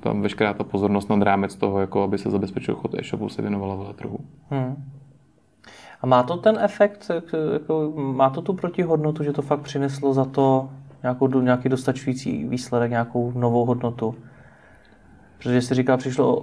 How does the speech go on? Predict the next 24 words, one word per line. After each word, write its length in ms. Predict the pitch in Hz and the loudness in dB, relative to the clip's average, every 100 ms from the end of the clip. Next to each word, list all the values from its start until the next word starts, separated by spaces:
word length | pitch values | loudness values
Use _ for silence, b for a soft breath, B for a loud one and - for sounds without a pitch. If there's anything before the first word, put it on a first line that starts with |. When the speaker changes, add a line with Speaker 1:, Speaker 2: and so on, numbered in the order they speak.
| - | -4
Speaker 2:
osm 300 | - - 135 | -8 -4 -4
set 300 | 135 135 135 | 0 0 0
lidí, 320 | 135 143 127 113 | 0 0 2 0
když 140 | 113 | 2
si 100 | 131 | 4
Speaker 1:
Mhm. 80 | 120 | 6
Speaker 2:
vezmu 400 | 120 120 123 120 | 6 4 4 4
vytížit, 680 | 117 120 120 127 123 123 123 | 2 0 2 4 4 2 0
eh, 340 | 120 117 117 - | 2 2 0 0
pět 240 | 117 113 | 2 4
až 100 | 120 | 2
sedm 360 | - 120 123 123 | 0 0 0 2
lidí 520 | 120 117 123 120 120 B B B | 0 2 2 2 0 B B B
na 100 | 113 | 2
měsíc, 800 | 123 123 123 123 120 120 - - 104 | 4 2 0 -2 -2 -4 -12 -10 -4
kdy 180 | 120 | -2
mohli 240 | 117 117 123 | 2 2 2
makat 300 | 113 117 120 | 2 2 2
na 100 | 117 | 2
tom, 240 | 123 120 | 0 0
na 100 | 117 | 4
tom 80 | 123 | 6
Speaker 1:
Mhm. 100 | 123 | 8
Speaker 2:
internetu, 680 | 123 123 120 117 127 120 | 6 4 2 0 2 2